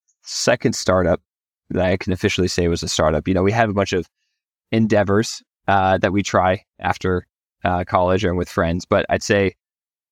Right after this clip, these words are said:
I worked at a startup, a medical device startup right after college. And that experience and the mentors in that organization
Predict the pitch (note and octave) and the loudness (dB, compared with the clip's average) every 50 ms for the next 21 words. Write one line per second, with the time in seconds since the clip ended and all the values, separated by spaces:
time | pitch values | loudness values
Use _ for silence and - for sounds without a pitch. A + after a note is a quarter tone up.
0 | _ _ - G2+ G2+ G2 G#2+ G#2+ G#2+ - - G2 F#2+ F#2 - - - G#2 F#2+ F#2+ | _ _ 0 0 0 2 2 0 0 2 2 2 2 2 0 0 0 2 2 2
1 | F#2+ F#2 F2 - _ _ _ _ - D#2+ E2+ F2 F#2 F#2+ G2 G2 - F#2 F2+ F2 | 2 0 0 -4 _ _ _ _ -6 -4 -2 0 0 0 0 0 -2 -2 -2 -2
2 | F2 F2 - - F#2 F2 E2+ E2+ - - F2+ F#2+ F#2 F2+ - - F2 - - - | -2 -4 -2 -2 0 0 -2 -4 -4 0 0 2 2 2 0 -2 -4 -6 -6 -6
3 | D#2 D#2 D2+ - _ _ _ _ _ - - C3 B2 A#2 G2 F2 E2 E2+ E2+ - | -6 -6 -8 -10 _ _ _ _ _ -2 0 2 2 2 2 2 0 -2 -4 -6
4 | - - - - G2 G2+ G2 F#2 G2+ G#2 G#2+ A2+ A2+ G#2+ - - - - - _ | -10 -10 -6 -2 -2 0 0 0 2 2 2 2 0 0 -4 -6 -14 -14 -16 _
5 | _ _ _ _ _ _ _ _ - G2+ G2 - - - - D3+ D#3 D3+ A#2+ F#2+ | _ _ _ _ _ _ _ _ -6 -6 -4 -4 -4 0 2 4 4 4 2 2
6 | E2+ E2 E2+ - - - F2 G2 F#2+ G2 G#2 A2 A2 - - G#2 F#2+ F#2 F#2 F2+ | 0 -4 -6 -8 -6 -4 -2 -2 0 0 0 0 0 0 0 0 0 0 -2 -4
7 | - - - _ _ - - - G#2+ A2 A2 G#2 G2 F#2 - - G2+ G2 F#2+ F#2 | -8 -12 -14 _ _ -6 -2 0 2 2 2 2 2 0 0 0 0 0 0 -2
8 | F#2 G2 F#2 F#2+ F#2 - F#2 E2+ E2 E2+ - | -2 0 0 0 0 -2 -4 -4 -6 -8 -10